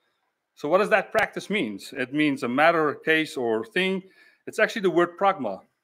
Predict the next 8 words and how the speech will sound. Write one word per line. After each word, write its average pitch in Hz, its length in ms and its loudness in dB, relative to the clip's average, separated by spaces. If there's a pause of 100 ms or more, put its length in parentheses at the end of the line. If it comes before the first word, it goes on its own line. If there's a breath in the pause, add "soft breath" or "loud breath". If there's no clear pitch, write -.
(580)
And 127 560 0 (540 soft breath)
it - 80 -20
comes 185 200 0
from 190 140 -2
the 170 120 0
Greek 143 300 0
word 156 180 2 (120)
prazo, 175 540 0